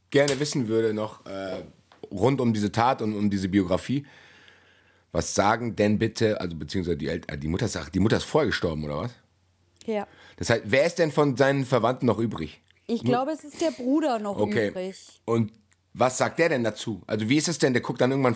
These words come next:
Speaker 1: hat er irgendwann Fernsehen geschaut oder hat, wusste er das vorher schon? Also wie, wie, wie?
Speaker 2: Das weiß ich nicht. Das kann ich nicht beantworten.
Speaker 1: Ja.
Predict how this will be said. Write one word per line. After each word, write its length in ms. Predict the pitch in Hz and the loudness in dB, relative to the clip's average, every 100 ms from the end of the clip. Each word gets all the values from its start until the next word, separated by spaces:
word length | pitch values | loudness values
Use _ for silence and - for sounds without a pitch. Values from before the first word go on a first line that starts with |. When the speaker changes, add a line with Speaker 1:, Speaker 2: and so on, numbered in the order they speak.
| - | -2
Speaker 1:
hat 180 | - 107 | -4 0
er 60 | 117 | 0
irgendwann 200 | 113 104 | 2 0
Fernsehen 360 | 117 170 208 208 | 2 0 0 0
geschaut 400 | 185 185 208 147 | 2 4 2 2
oder 160 | 143 | 2
hat, 180 | 131 117 | 2 0
wusste 180 | 123 120 | -4 -2
er 20 | |
das 140 | 107 | -2
vorher 220 | - 175 175 | -2 -2 -2
schon? 140 | 123 | -2
Also 160 | 127 113 | -4 -6
wie, 300 | 101 117 117 | -8 -6 -4
wie, 120 | 123 | -4
wie? 120 | 131 | -4
Speaker 2:
Das 220 | 143 123 | -6 -8
weiß 260 | 120 160 - | -12 -12 -14
ich 160 | - | -14
nicht. 180 | - - | -12 -8
Das 160 | 202 - | -6 -4
kann 200 | 233 247 | -2 -2
ich 120 | 233 | 0
nicht 220 | 240 233 | -2 -2
beantworten. 1080 | 190 - 269 - 202 196 220 - 254 285 294 | -6 -2 -2 -2 0 0 0 -2 2 4 4
Speaker 1:
Ja. 100 | 254 | 0